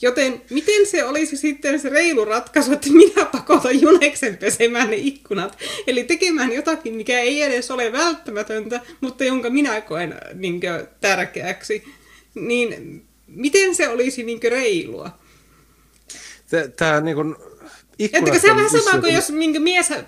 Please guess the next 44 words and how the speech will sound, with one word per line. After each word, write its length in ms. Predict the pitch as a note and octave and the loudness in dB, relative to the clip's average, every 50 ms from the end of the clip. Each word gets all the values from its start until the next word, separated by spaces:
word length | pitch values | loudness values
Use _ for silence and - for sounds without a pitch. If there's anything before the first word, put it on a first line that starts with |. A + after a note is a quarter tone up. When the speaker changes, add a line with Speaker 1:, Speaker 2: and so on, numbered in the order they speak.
| - | -6
Speaker 1:
vaikka 220 | A3+ B3 B3 C4 D4 | -4 -4 -2 -2 -4
tykkää 380 | - D4 C4+ - - C#4+ C4+ | -4 -6 -6 -4 -2 -2 -2
pitää 280 | - C4+ C4 C#4 C4+ C4 | -2 -2 -4 -2 -4 -2
huolta 360 | A#3 A#3+ D4 C#4+ C#4 C#4 F3 | -2 -2 -4 -4 -4 -4 -6
autostaan, 920 | - - B3 B3 A3+ F#3+ F#3+ F#3+ G3 F#3+ - - - - C#3 F#3 A#3 A#3+ - - _ | -6 -4 -2 -2 -2 -2 -2 -4 -6 -8 -8 -12 -12 -8 -8 -6 -8 -8 -10 -12 _
ja 100 | B3 A#3+ | -4 0
nainen, 400 | B3+ D4+ F4+ F4+ D#4+ D4+ A#3+ G#3+ G#3 C4 D4+ | 2 2 2 2 2 0 -4 -6 -8 -6 -4
naista 260 | D#4 E4 F4 - - | -2 0 2 4 4
Speaker 2:
Mm. 60 | - - | 2 2
Speaker 1:
taas 180 | - B3+ C4 | 2 0 -2
se 100 | - B3+ G#3+ | -2 -2 -2
auto 280 | B3+ C#4 C#4 C#4 A3+ F#3 | 0 0 0 0 -2 -2
ei 140 | G3 A3 | -2 -4
kiinnosta, 600 | A3 - C4 B3+ B3 A3+ G3 G#3 G3+ - D#4+ D4 D#4 D#4 | -2 0 2 2 2 2 0 -4 0 2 2 2 2 0
ja 120 | D4 B3+ | -2 0
sitten 260 | B3+ D#4 D#4 D#4+ G4 E4+ | 2 0 0 0 0 2
se 100 | F4 D#4 | 4 6
mies 300 | D4+ E4+ D#4+ - - - | 6 6 6 4 2 -2
pakottaa 520 | - C#4 C#4 C#4+ C#4+ D4 - - A3+ C4+ | -4 -4 -2 -2 -4 -4 -2 -2 -2 0
sen 180 | - - A#3+ A3+ | 0 0 0 0
vaimon 420 | C#4+ D4 D#4 D4+ C4 A3 G3+ F#3+ | 2 2 2 2 2 0 0 0
vahaamaan 540 | A#3 C4 D4+ C4+ B3 A#3 G#3 G3 G3 G3+ A#3 | 2 2 2 2 2 0 -2 -2 -2 -2 -2
sen 140 | G#3+ G3 - | -2 -2 -2
auton 380 | A3+ A#3 B3+ A#3 A#3 G#3 F#3 | -2 -2 -2 -2 -2 -4 -2
viikoittain, 640 | G3+ A#3+ B3 A3+ F3+ G3 G3 - - - F#3+ G#3+ G3+ G#3 G3 G3+ D4 - - - D5 D5 B4 G4+ - | -2 -2 -2 -2 -2 -4 -4 -6 -4 -2 -2 -2 -2 -2 -4 -4 -6 -8 -8 -10 -10 -10 -10 -8 -2
että 140 | D4 F#3+ D#3+ - | 0 0 0 2
pesemään 400 | - B3+ B3+ B3+ A#3+ A3 G3+ G#3 | 0 0 0 0 0 0 2 2
ja 100 | G3+ G#3 | 2 2
vahaamaan 460 | A#3 B3+ C4 A3 G3 F#3 F3+ F#3 F#3+ | 2 2 0 -2 -4 -4 -4 -4 -4
sen, 140 | F#3 A3 G#3 | -4 -6 -6
että 140 | G3+ G3+ A3 | -6 -6 -4
se 100 | A3+ G#3 | -4 -2
auto 260 | G3 A3 A3+ A3 G#3 | 0 0 0 0 -2
pysyy 300 | - G#3+ G#3+ A3 G#3 G3 | -4 -6 -4 -2 -2 -2
siistinä, 500 | G#3+ B3 A3+ A3 G#3+ - - G3 F#3 F#3 | -2 -4 -8 -8 -10 -8 -8 -6 -4 -2
niin 260 | F#3 F#3+ G3+ G3 - - _ _ | 0 0 0 -2 -4 -10 _ _
se 140 | - - E4+ | -4 -2 0
on 100 | D#4+ E4 | 0 0
ihan 240 | F4 F4+ F#4+ F#4+ D4+ | -2 -2 -4 -4 -2
sama 380 | E4+ F4 E4+ D#4+ C4 A3 A3+ | -2 0 0 0 -2 -4 -6
asia, 420 | B3+ C4+ C4+ A#3+ F#3 F3 E3+ E3 F3 | -8 -6 -6 -6 -6 -4 -4 -4 -4
että, 240 | F#3 F3+ - - A#3+ | -6 -8 -8 -8 -6
niinkö, 320 | B3 B3 B3+ B3 A#3 A#3 A#3 A#3 - _ _ A#3+ A#3 C4 _ _ _ | -6 -6 -8 -8 -10 -12 -14 -18 -20 _ _ -20 -20 -20 _ _ _
pari-, 340 | F4+ F4+ F4 D#4+ D4+ C4+ | -4 -2 -2 -4 -6 -8